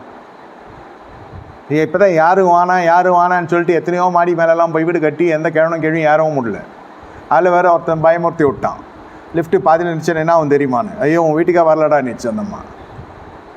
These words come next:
நாட்டு நடப்பு, வீட்டுக்குள்ளே எல்லாம் இருக்குது.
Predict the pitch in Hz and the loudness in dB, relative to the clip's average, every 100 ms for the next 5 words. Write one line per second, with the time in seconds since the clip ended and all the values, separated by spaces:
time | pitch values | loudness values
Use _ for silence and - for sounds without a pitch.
0 | - - - - - - - - - 143 | -20 -20 -20 -20 -20 -20 -20 -20 -6 -2
1 | 185 196 185 180 185 175 123 90 - - | 2 2 2 -2 -2 -2 -2 -6 -16 -20
2 | - - - - - - - - - - | -20 -20 -20 -20 -20 -20 -20 -20 -20 -20
3 | - 127 147 170 170 175 175 165 165 151 | -14 -6 -2 0 2 2 2 2 2 0
4 | 151 | -2